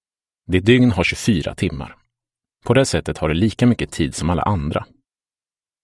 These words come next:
Men har du tid att göra det du vill? Vi har mer fri tid än någonsin. Ändå lider de flesta av oss av brist på tid. Vid förra sekelskiftet arbetade svenskarna i genomsnitt nio timmar per dag.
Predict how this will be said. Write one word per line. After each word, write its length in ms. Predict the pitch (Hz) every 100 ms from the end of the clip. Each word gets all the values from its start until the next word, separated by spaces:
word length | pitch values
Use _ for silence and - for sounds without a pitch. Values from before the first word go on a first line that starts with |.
| -
Men 100 | 98
har 100 | 117
du 60 | 117
tid 280 | - 139
att 120 | 135 -
göra 260 | 101 80
det 100 | 69
du 80 | 78
vill? 420 | 90 139 - - - _ _ _ _ _ _ _ _ _ _ _ _ _ _ 131
Vi 100 | 147
har 80 |
mer 160 | 90 85
fri 400 | - - 135 131
tid 360 | - - - -
än 120 | 147
någonsin. 640 | 117 101 - - - - - _ _ _ _ _ _ _ _ -
Ändå 280 | 127 113 151
lider 220 | 113 71
de 100 | 73
flesta 440 | - 123 - - -
av 200 | 58 -
oss 180 | -
av 180 | - 80
brist 480 | 78 - - - -
på 100 | -
tid. 440 | - - - - - _ _ _ _ _ _ _ _ _ _ _ _ _ _ _ _
Vid 180 | 113 127
förra 300 | - 143 135
sekelskiftet 1040 | - 143 85 76 - 82 - - - - -
arbetade 460 | 170 107 82 80 82
svenskarna 680 | - 98 71 - - 67 -
i 60 |
genomsnitt 720 | 92 135 107 76 73 - 110 -
nio 380 | 95 120 92 123
timmar 440 | - 76 - -
per 140 | -
dag. 420 | 80 107 - -